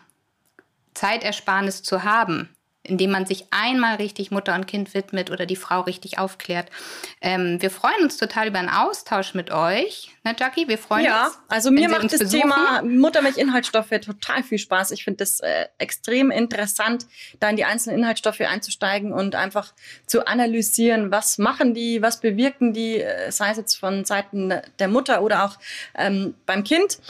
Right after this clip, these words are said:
Speaker 2: Und genau, wir freuen uns da auch, äh, euch immer wieder mit Wissen zu füttern in den, äh, Gruppen, die wir auf Facebook und Instagram haben. Also die nennt sich Hebamme im Einsatz. Wenn ihr der folgt, dann, äh, bekommt ihr da auch immer wissenschaftliche Erkenntnisse, die neuesten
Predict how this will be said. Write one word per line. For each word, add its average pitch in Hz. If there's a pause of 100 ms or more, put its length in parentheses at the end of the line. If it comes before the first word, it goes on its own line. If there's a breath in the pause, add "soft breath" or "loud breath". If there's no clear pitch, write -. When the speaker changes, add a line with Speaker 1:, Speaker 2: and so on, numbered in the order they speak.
(280 loud breath)
Speaker 2:
Und 233
genau, 226
wir 214
freuen 254
uns 269
da 220
auch, 247
äh, 143
euch 220
immer 247
wieder 240
mit 240
Wissen 285
zu 269
füttern 294
in 240
den, 214
äh, 196
Gruppen, 320
die 254
wir 240
auf 190
Facebook 262
und 185
Instagram 262
haben. 247
Also 196
die 190
nennt 170
sich 170
Hebamme 165
im 160
Einsatz. 370 (460 loud breath)
Wenn 214
ihr 208
der 190
folgt, -
dann, 226
äh, 202
bekommt 202
ihr 202
da 180
auch -
immer 269
wissenschaftliche 247
Erkenntnisse, 277
die 226
neuesten 262